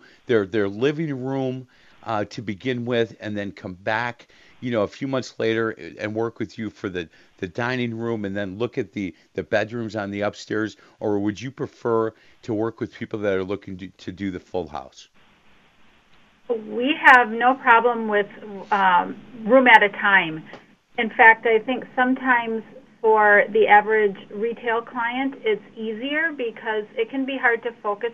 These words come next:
Speaker 2: on multiple rooms in a house at one time and make all of those decisions. And I also think that as you do a room, if you come back a couple of months later, you have a better idea, having done it once, of what you want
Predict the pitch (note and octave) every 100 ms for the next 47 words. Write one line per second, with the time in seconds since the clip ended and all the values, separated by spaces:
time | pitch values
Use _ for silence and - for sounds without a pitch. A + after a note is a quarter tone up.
0 | A3+ G#3 F#3+ F#3+ A3 - G#3 G3 G3+ G3
1 | G#3 F#3 F#3+ G3 G#3 - F#3+ G3 G3 F#3+
2 | G3 F#3+ F3 - F3 F3 F#3+ F#3+ F#3 -
3 | F3+ - E3+ G#3 B3+ C#4+ - - _ _
4 | _ _ _ _ - A#3+ A#3+ A#3+ C4+ C4+
5 | B3 A#3 A#3 A3+ - G#3+ F#3+ - A3 A3
6 | B3+ A3 G3 A3 A#3+ C4 D4 D#4 D#4+ D#4
7 | - - _ _ - A#3+ C4 B3+ B3+ A#3+
8 | A#3+ A#3 - - A#3 A3+ G#3 - G3+ G#3
9 | C4+ B3+ A#3+ G#3+ G3+ G3+ A3 G3 F3 G3
10 | A3 B3+ A#3 G3+ G3+ G3+ F#3+ F#3 F3+ F3
11 | F#3+ C#4+ - - G#3+ F#3+ G#3+ G#3+ A3 G3
12 | F#3+ F#3+ F3+